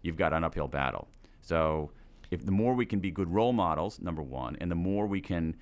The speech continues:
look for ways for kids to summon their own reasons for doing something, the more the behavior is likely to stick and sustain over, uh, over a long haul.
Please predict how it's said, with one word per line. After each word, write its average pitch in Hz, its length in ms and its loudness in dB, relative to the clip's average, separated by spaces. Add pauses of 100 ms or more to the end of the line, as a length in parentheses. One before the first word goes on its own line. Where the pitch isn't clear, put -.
(180)
look 107 160 0
for 110 160 -2
ways 90 380 2
for 73 200 -8
kids 101 360 -2
to 85 120 -8
summon 87 360 0
their 78 260 -2
own 127 260 4
reasons 80 480 -2
for - 140 -14
doing 95 320 -4
something, 60 460 -8 (400)
the 90 100 2
more 113 320 4
the 110 80 0
behavior 92 540 -2
is 78 100 -8
likely 82 320 -2
to 73 80 -6
stick - 460 -4
and 76 120 -6
sustain 85 680 -4
over, 73 520 -2 (160)
uh, 64 240 -6
over 76 220 -6
a 69 60 -6
long 71 260 -6
haul. 65 240 -8